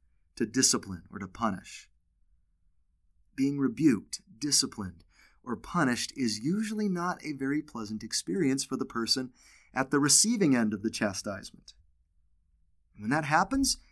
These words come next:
it's easy for that person to develop negative feelings towards the person doing the rebuking, or to feel that the rebuker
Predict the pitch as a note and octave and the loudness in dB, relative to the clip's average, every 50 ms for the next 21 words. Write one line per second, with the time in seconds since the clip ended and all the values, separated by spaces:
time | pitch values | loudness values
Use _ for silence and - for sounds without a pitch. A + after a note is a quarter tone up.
0 | _ _ _ _ _ _ _ _ - C3+ C3+ - - C#3+ C3+ C#3+ E3 E3 F#3+ G3+ | _ _ _ _ _ _ _ _ -2 -2 -2 0 2 4 6 6 6 6 4 0
1 | F#3+ F3 E3+ E3+ F3 E3+ - C#3 C#3 C3+ - E3 D#3 D3+ - C#3 C#3 B2+ A2 A#2 | 2 4 4 4 4 2 2 2 4 4 4 2 2 0 -2 -2 -2 0 2 2
2 | A2+ A#2+ B2 - - - _ _ _ _ - A#2 G#2+ G#2+ G#2+ G#2+ A2 G#2 A#2+ B2 | 2 2 0 -2 -6 -12 _ _ _ _ -10 -8 -4 -2 0 0 2 2 2 0
3 | A2+ - - D3 F3+ G#3 G3 D3 A2 F#2 F2+ - - A2+ A2+ A2+ G#2+ - - A2+ | 0 0 2 4 4 4 4 4 2 0 -2 -6 -6 -4 -4 -2 -2 -2 -4 -4
4 | - - A2+ G#2+ - - A#2 A2 A2+ A2+ A2 A2+ A#2 A2 G#2+ A2 A2 G2 A#2+ D3+ | -2 -2 -2 -2 0 -2 -2 -2 0 0 0 0 0 -2 -2 -2 -2 2 2 2
5 | F3+ F#3 - F#2+ - - _ _ _ _ _ _ _ _ _ _ _ _ _ _ | 2 2 -2 -12 -14 -16 _ _ _ _ _ _ _ _ _ _ _ _ _ _
6 | _ _ _ - C#3 C#3 C#3 C#3 - E3+ F3 E3+ D3+ D#3 D3+ D3 C3 C3 A#2+ A#2+ | _ _ _ -6 -2 -2 -2 0 2 2 2 2 0 -2 -2 0 0 0 2 4
7 | D3 D#3 D3 - D#3+ D3 C#3+ C#3 - | 4 4 4 4 2 2 2 2 0